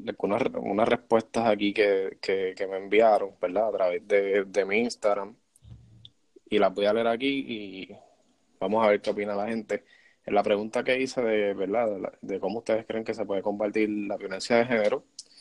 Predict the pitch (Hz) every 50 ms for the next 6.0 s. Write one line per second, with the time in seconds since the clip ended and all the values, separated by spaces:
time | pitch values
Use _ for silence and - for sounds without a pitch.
0 | - _ _ _ _ _ _ _ _ _ _ - 101 101 98 104 110 120 117 110
1 | 107 - 107 104 101 107 113 117 113 113 120 127 127 117 110 110 117 117 113 107
2 | 110 104 104 101 - - 113 104 101 101 104 107 107 107 110 107 - - 104 101
3 | - - 113 101 98 101 113 127 139 143 143 139 135 139 135 135 - _ - 104
4 | 101 101 104 101 - 101 95 95 - - 117 131 135 131 120 117 110 117 - -
5 | - 104 104 101 98 - - 107 113 127 135 127 123 113 107 117 135 - -